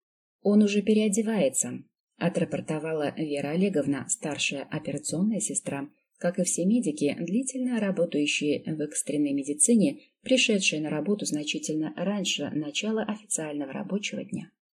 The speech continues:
«Татьяна Григорьевна, я видела, что Варвара Семёновна уже пришла. Может, её позвать?» Перейдя на доверительный шёпот, спросила старшая. «Да, Варвара бы мне сейчас,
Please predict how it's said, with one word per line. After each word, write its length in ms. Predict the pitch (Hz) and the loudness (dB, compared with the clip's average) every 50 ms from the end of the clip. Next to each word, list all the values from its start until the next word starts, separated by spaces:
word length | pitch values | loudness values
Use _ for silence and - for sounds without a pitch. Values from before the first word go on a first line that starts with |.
| _ _ _ _ _ _ _ _ _ _ _ _ _ _ _ | _ _ _ _ _ _ _ _ _ _ _ _ _ _ _
«Татьяна 420 | - 190 190 - 247 285 285 285 247 | 0 0 2 4 4 4 4 4 4
Григорьевна, 640 | 240 240 214 196 208 190 175 156 156 156 151 147 | 4 2 4 4 4 6 6 4 4 2 2 2
я 260 | - 156 175 175 175 | 2 4 6 6 6
видела, 320 | 175 226 214 196 185 170 160 | 6 6 6 6 6 6 6
что 220 | - - 180 170 | 4 2 0 0
Варвара 380 | 165 175 175 170 190 196 185 170 | 2 2 2 2 2 2 4 2
Семёновна 580 | - - 175 165 185 202 196 180 160 165 160 | 2 0 0 0 0 2 2 2 2 0 0
уже 220 | 160 160 - 170 170 | 0 0 -2 -2 -2
пришла. 520 | - 208 220 - - 226 202 156 - - _ _ _ _ _ - | 0 0 0 0 2 2 0 0 0 -4 _ _ _ _ _ 2
Может, 320 | 196 208 196 202 208 202 | 2 4 4 2 2 0
её 260 | 214 214 214 277 302 | 2 2 2 2 2
позвать?» 480 | - 214 180 - - 151 139 - - - _ _ _ _ _ _ _ _ _ _ - | 2 0 2 2 0 -2 -2 -8 -8 -14 _ _ _ _ _ _ _ _ _ _ 0
Перейдя 400 | 185 185 190 185 165 170 165 151 | 2 4 4 4 6 4 4 4
на 240 | 151 151 151 147 147 | 2 0 -2 -4 -4
доверительный 600 | 147 156 156 160 151 147 - - - - 135 139 | 0 0 2 2 2 0 -2 -2 -2 -4 -4 -4
шёпот, 340 | - - - 269 - 247 - | -2 0 0 2 2 2 0
спросила 480 | - - - 147 135 - - 151 147 139 | 0 -2 -2 -4 -4 -2 -2 -2 -2 -4
старшая. 580 | - - - 135 131 - - - - - - - _ _ _ _ _ _ _ _ _ _ _ _ _ _ | -4 -6 -6 -10 -6 -6 -6 -6 -6 -8 -14 -16 _ _ _ _ _ _ _ _ _ _ _ _ _ _
«Да, 320 | - 190 202 226 226 220 | 2 4 4 6 4 4
Варвара 460 | 214 220 220 214 202 190 208 233 247 254 | 4 4 4 6 6 6 6 6 6 6
бы 140 | 202 233 | 6 6
мне 260 | 220 214 202 196 196 190 | 4 4 4 4 4 2
сейчас, 480 | - 196 185 - - 180 175 - - | 2 2 2 4 4 4 4 4 2